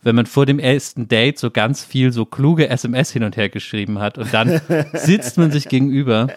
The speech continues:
Speaker 1: obwohl wir uns natürlich schon oft gesehen haben, aber nicht mit diesen Mikros.
Speaker 2: Nicht mit den Mikros und es könnte der Streitkultur förderlich sein. Ich glaube,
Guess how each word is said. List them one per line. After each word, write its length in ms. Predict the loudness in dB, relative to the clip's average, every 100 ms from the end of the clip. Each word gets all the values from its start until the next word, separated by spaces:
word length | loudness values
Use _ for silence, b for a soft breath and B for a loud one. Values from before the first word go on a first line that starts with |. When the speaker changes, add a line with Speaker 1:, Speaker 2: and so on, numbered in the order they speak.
| -6 -2
Speaker 1:
obwohl 280 | 2 4
wir 120 | 4 2
uns 100 | 2
natürlich 220 | -2 -2
schon 100 | 0
oft 240 | -2 0
gesehen 300 | 0 2 2
haben, 180 | 2 2
aber 140 | 2
nicht 180 | 2 2
mit 140 | 0 0
diesen 200 | 2 4
Mikros. 760 | 2 0 -4 -4 -6 -10 -8
Speaker 2:
Nicht 180 | -4 0
mit 120 | 0
den 100 | 2
Mikros 420 | 2 0 0 -2 0
und 540 | 0 2 2 -2 -6
es 180 | -8 -4
könnte 340 | 0 2 2
der 240 | 4 4 2
Streitkultur 1160 | -4 -14 -4 0 0 -2 -4 -4 -4 -2 -2 -4
förderlich 680 | -4 -2 0 -2 -2 -6
sein. 320 | -4 -2 -2
Ich 100 | -4
glaube, 540 | -4 0 2 2 2